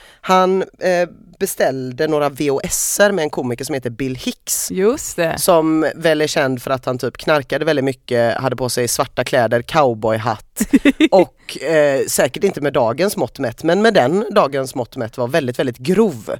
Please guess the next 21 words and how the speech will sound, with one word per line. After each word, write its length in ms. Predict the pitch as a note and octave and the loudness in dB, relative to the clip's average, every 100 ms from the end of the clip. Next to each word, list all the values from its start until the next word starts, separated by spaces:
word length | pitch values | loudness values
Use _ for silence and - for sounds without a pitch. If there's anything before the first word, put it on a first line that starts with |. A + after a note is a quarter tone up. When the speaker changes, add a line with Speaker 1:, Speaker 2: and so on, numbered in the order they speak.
| - | -8
Speaker 2:
Ja, 500 | F#3+ F#3+ G#3 A#3 A#3 | -2 2 4 4 6
ja, 0 | |
Speaker 1:
Eh, 300 | E3 D3 D3 | 6 6 4
Speaker 2:
mm. 160 | D3 B2 | 2 2
Speaker 1:
och 180 | D#3 D#3+ | 2 2
väldigt 240 | C3 - | 0 2
mörk 680 | D#3+ E3 C#3+ F#2 - - F#3 | 4 6 4 -2 -12 -12 -4
Speaker 2:
Just 360 | G3 D3 - | 0 0 -2
Speaker 1:
och, 100 | E3+ | -2
Speaker 2:
det. 160 | D3+ C#3 | 0 0
Speaker 1:
eh, 60 | |
väldigt 260 | C#3 C#3 B2+ | 0 -2 -2
mycket, 340 | D#3+ - C3 B2+ B2 A#2 G2 G2 - | -4 -2 -2 0 0 0 0 -4 -6
väldigt 460 | D3+ D3 D#3+ B2 - | -6 0 0 0 -4
opassande 760 | E3+ C3 - B2+ - C#3 A#2+ A#2+ | -4 -4 -4 -6 -4 -2 -2 0
skämt 460 | F3 F3 E3 - | 0 0 -2 -2
och 60 | E3 | 0
Speaker 2:
Ja. 40 | |
Speaker 1:
sånt 140 | F3 F3+ | 2 2
där. 120 | G2+ - _ _ _ _ _ _ _ - | -2 -6 _ _ _ _ _ _ _ -6
Eh, 360 | D3+ C#3+ C#3+ | -4 -2 -2